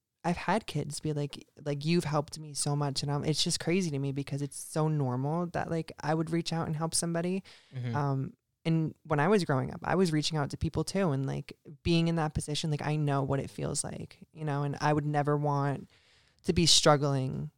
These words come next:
Speaker 1: like that mentally and physically and be alone.
Speaker 2: Yeah, it's scary.
Speaker 1: It's
Speaker 2: It's
Speaker 1: very
Speaker 2: scary world.
Speaker 1: scary 'cause I felt alone, but, you know, I still had, like, a couple people to look up to, to be like, "Okay, well,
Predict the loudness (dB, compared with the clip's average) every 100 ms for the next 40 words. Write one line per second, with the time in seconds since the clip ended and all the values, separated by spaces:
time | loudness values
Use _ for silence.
0 | _ _ -6 0 0 2 -2 2 2 2
1 | -2 -2 -2 0 0 2 0 -2 -4 -6
2 | -8 -10 -14 _ -4 0 0 -4 _ 0
3 | 2 2 -2 -8 -12 -16 _ _ _ _
4 | _ -4 -4 -4 -6 -6 -10 -10 -16 -4
5 | 0 2 4 4 4 0 -2 -6 -6 -8
6 | -12 _ -2 -2 -2 -14 -10 0 2 2
7 | -2 2 2 2 0 0 -2 -4 -6 -6
8 | -2 -2 -4 -8 -4 0 0 0 -2 -2
9 | -4 -4 -8 -10 -20 _ -10 -6 -4 -6
10 | -4 -4 0 0 0 -2 -2 -2 -2 -2
11 | -2 -2 -4 -2 -4 -2 -2 -4